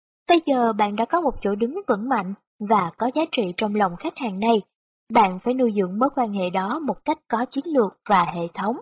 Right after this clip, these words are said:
Hãy tạo điều kiện cho nó lớn mạnh và đơm hoa dưới bàn tay chăm sóc của bạn, để nó có thể hỗ trợ trong việc duy trì và nâng cao chất lượng công ty. Vạch ra chiến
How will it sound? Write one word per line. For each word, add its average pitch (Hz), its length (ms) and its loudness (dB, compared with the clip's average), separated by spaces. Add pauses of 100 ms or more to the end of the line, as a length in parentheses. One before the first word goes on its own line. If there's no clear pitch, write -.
(500)
Hãy 359 120 4
tạo 269 180 2
điều 240 140 4
kiện 214 320 0
cho 233 140 0
nó 226 280 -2
lớn 294 280 -2
mạnh 190 380 0
và 180 200 0
đơm 202 180 -2
hoa 277 300 2 (320)
dưới 262 300 2
bàn 202 220 -2
tay 202 120 0
chăm 196 240 -6
sóc 302 240 -2
của 262 100 2
bạn, 190 320 -2 (400)
để 285 120 6
nó 294 240 2
có 370 160 4
thể 247 180 -2
hỗ 220 300 0
trợ 190 300 0
trong 214 240 0
việc 196 120 -2 (120)
duy 220 240 2
trì 208 340 2
và 170 240 2
nâng 196 220 -4
cao 196 220 -2
chất - 180 -6
lượng 175 280 -2
công 208 260 -4
ty. 277 180 6 (880)
Vạch 269 140 6
ra 262 200 4
chiến 285 200 -4